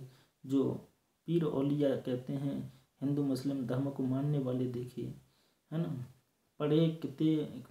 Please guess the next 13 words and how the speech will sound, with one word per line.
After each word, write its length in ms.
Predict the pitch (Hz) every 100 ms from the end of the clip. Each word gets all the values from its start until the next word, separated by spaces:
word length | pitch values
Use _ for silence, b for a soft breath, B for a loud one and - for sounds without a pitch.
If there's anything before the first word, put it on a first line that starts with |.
| -
बड़े, 440 | - 135 151 - 156
पढ़े 260 | 147 160
किते 400 | 165 - 156 156
कुराना, 640 | 147 135 135 143 143 127 - b b _ -
अनेक 280 | 143 165 165
प्रकार 440 | - 139 151 151
के 140 | 151 135
कुरान 440 | - 139 147 147
ग्रंथ 440 | 135 135 147 151 139
आदि 480 | 139 135 135 135 B B B _ -
लोगों 260 | 139 143 147
ने 80 |
पढ़े। 580 | 143 - 127 135 139 -